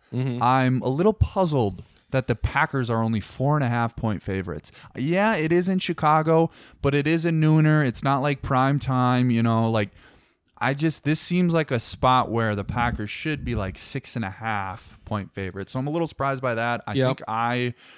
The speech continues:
Speaker 2: uh, will be hammering that line. Uh, it's always a terrible idea because if you
Speaker 1: <laughs>
Speaker 2: lose, like, you double lose.
Speaker 1: Yep.
Speaker 2: Um, but yeah, I, I feel great going into this game. Um, I, I, that was such a gross game against the Raiders that,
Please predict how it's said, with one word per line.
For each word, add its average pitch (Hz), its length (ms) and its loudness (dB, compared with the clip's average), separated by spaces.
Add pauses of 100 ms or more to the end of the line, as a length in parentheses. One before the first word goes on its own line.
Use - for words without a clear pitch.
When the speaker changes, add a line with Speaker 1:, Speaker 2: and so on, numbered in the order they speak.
(140)
Speaker 2:
uh, 92 460 -4 (400)
will 104 300 -2
be 92 300 -6
hammering 135 520 0
that 120 260 0
line. 127 500 2 (280)
Uh, 98 60 -6
it's 95 160 -6
always 120 260 2
a 104 80 -2
terrible 120 560 0
idea 95 420 -4
because 95 360 -4
if 92 160 -10
you 107 60 -4
Speaker 1:
<laughs> 101 40 -4
Speaker 2:
lose, 110 420 4
like, 92 200 -6
you 92 40 -2
double 104 360 -2
lose. 101 500 -2
Speaker 1:
Yep. 110 340 -8
Speaker 2:
Um, 95 520 -2
but 107 80 0
yeah, 110 180 0
I, 104 240 0
I 113 60 0
feel 107 220 0
great 104 340 -2
going 104 200 2
into 101 140 0
this 95 220 -6
game. 101 480 0 (340)
Um, 90 560 -2 (300)
I, 98 500 -2 (560)
I, 104 180 -2
that 110 420 -4
was 117 120 2
such - 220 0
a 120 60 4
gross 110 500 2
game 104 300 0
against 101 300 -2
the 98 100 0
Raiders 101 540 0
that, 92 340 -2